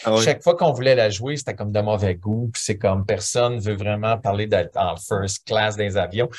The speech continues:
Speaker 2: Ça, là, je suis comme vraiment excité parce que avec les troupes d'avions de ce temps-là, on s'entend-tu que c'est, écoute, je sais pas si tu voyages, là, mais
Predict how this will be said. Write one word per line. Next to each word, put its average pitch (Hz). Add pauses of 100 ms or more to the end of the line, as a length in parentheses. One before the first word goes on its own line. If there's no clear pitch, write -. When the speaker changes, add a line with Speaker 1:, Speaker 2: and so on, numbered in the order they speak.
(160)
Speaker 2:
Ça, 175
là, 214
je 214
suis -
comme 127
vraiment 127
excité 143
parce 123
que 117 (460)
avec 131
les 127
troupes 143
d'avions 120
de 117
ce -
temps-là, 107
on 117
s'entend-tu 101
que -
c'est, 92 (100)
écoute, 101
je 104
sais 95
pas 117
si -
tu 110
voyages, 101
là, 107
mais 95